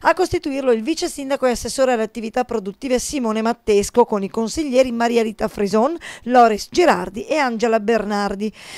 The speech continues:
Ribadire con forza l'identità del gruppo, lo scopo della decisione presa dai quattro consiglieri, che, ribadendo l'intenzione di proseguire il proprio impegno amministrativo, non hanno però escluso di valutare caso per caso il sostegno alle iniziative del gruppo del sindaco.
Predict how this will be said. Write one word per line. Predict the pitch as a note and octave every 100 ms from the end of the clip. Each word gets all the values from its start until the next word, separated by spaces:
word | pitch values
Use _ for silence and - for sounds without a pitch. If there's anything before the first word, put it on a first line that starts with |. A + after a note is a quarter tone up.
| -
Ribadire | F#4+ E4 D#4 D#4+ D4
con | A#3+ G3+
forza | A#3 A3+ C4
l'identità | A#3+ A3+ A3+ G#3+ A3 A3+
del | A3+
gruppo, | A3+ F4 C#4+ A#3+
lo | A3
scopo | - A3 A3+
della | G#3 G3
decisione | F#3+ F#3+ G#3+ F#3+ C4+ C#4 C#4
presa | - A3 G#3+
dai | G#3
quattro | G#3 A3+ - D#3+
consiglieri, | A3 G#3 B3 C4+ D#4+ D#4 D4 - -
che, | - G3
ribadendo | G3 G#3+ A#3+ A#3+
l'intenzione | A3+ A3+ G#3 B3 A#3
di | G#3+
proseguire | - G#3 A#3 E4+ C#4
il | F#3+
proprio | - G3+ G3
impegno | F#3+ B3 A#3
amministrativo, | G#3 G3+ F#3+ D4 D4+ A3 G#3 G#3+ - -
non | D#4+ F4+
hanno | D#4+ A3+
però | A3+ C4
escluso | - A#3+ B3 A#3+
di | G#3
valutare | G#3 G#3+ C4+ - -
caso | A#3 B3
per | B3 F4+
caso | - G#3 A#3+
il | A#3
sostegno | D#4 - A3+ G#3
alle | G#3+
iniziative | B3 - F4+ A3 F#3+
del | G3 C4
gruppo | A3+ G3+ B3
del | D4
sindaco. | - B3+ - F#3 -